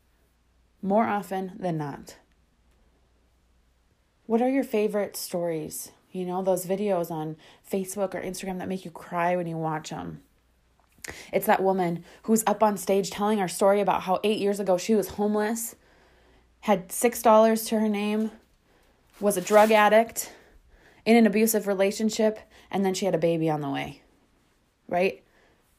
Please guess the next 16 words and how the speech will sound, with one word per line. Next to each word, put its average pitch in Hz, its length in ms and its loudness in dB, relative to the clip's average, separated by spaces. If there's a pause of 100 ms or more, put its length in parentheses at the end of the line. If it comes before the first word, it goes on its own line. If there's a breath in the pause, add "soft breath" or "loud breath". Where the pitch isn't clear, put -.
(240 soft breath)
And 226 160 4
then 254 80 2
she 254 120 2
gets 247 200 4
up 262 120 4
on 240 100 4
the 220 60 2
stage 226 260 4
and 220 120 0
she's 226 140 -2
talking 233 340 0
to 226 60 4
you 214 120 2
about 190 380 2 (160 loud breath)
how 240 120 0
she's, 233 220 0